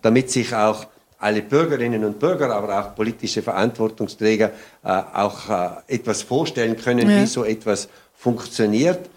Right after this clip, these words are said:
Speaker 1: Äh, wir, äh, laden auch wieder ein zu einem gemeinsamen Treffen mit, äh, Südtirol und mit Bayern,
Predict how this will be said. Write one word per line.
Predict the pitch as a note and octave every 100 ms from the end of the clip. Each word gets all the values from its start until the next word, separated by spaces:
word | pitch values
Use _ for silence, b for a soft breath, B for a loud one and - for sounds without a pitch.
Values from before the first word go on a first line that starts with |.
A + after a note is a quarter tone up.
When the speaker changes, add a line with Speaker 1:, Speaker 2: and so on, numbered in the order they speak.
| b b -
Speaker 1:
Äh, | G2
wir, | A#2 E3 D#3 - - - -
äh, |
laden | A#2 C#3 D#3 D3 A#2
auch | A#2+ B2+ - A#2
wieder | C3+ C#3+ G#2+
ein | G#2+ C#3
zu | C#3+ G#2+
einem | A#2+ A2+
gemeinsamen | A2+ A2 A#2+ C3+ B2 A2+ G#2+
Treffen | G2+ A#2 B2 B2+ A#2 B B B -
mit, | A2 G#2+
äh, | A2 G#2 G2 F#2+ - _ -
Südtirol | - C3 C3 - A2+ A2 A2 G2+ _ _ -
und | B2 A#2+ A#2
mit | G2+ -
Bayern, | F#2+ A2+ C#3 C#3